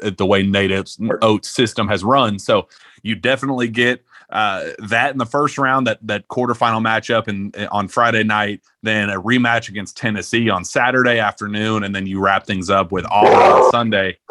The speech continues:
That would be one, one heck of a, of a way, of a run for Kentucky that I think would produce some pretty solid wins if it, if it unfolds that way.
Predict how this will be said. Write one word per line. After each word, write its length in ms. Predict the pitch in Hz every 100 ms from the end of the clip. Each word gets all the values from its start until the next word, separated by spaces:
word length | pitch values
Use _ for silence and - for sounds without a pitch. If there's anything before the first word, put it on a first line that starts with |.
| 127 -
That 160 | 127
would 140 | 117 107
be 320 | 104 98 - _ _ 113 101 -
one, 340 | 123 113 165 151
one 420 | 123 156 214 160
heck 320 | - 156 -
of 140 | 113
a, 260 | 107 101 98 104 -
of 120 | 113
a 80 | 107
way, 400 | 107 104 101 101
of 260 | 107 107
a 60 | 101
run 300 | 98 110 107
for 140 | 110
Kentucky 520 | 104 101 113 104 101 92
that 220 | 92 - _ 95
I 80 |
think 180 | 107 101
would 180 | 98 92
produce 300 | - 107 101
some 100 | 95
pretty 200 | 107 101
solid 320 | - 98 95
wins 260 | 92 92 87
if 80 | 85
it, 160 | 92
if 200 | - 107
it 40 | 101
unfolds 400 | 92 90 92 85
that 140 | 87
way. 140 | 82